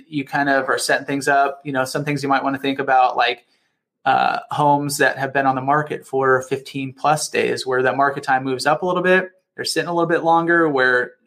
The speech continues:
most sellers in the past year or so have been used to a five to seven day market time. Now they're sitting for that second weekend. It's going through there. They're getting a little nervous. Not necessarily,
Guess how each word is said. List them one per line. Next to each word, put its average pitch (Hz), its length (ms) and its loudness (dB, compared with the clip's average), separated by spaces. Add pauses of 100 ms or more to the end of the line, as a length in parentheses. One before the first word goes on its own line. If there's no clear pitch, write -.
(180)
most 165 340 0
sellers 156 640 2
in 143 80 -6
the 135 80 -4
past 135 480 -2 (440)
year 147 320 2
or 127 40 0
so 127 300 0
have 131 140 -2
been 139 140 -2
used 139 300 -2
to 131 400 0
a 127 340 2
five 123 380 -2
to - 80 -12
seven 160 300 -2
day 117 120 -4
market 123 340 -4
time. 131 320 0
Now 127 200 0
they're 131 120 -6
sitting 156 380 -6
for 147 100 -4
that 131 180 0
second 135 380 -4
weekend. 151 500 -2
It's 139 140 -6
going - 260 -12
through 165 220 2
there. 156 260 4
They're 135 120 0
getting 123 180 -6
a - 20 -12
little 123 160 -6
nervous. 196 540 2 (720)
Not 240 140 2
necessarily, 220 580 4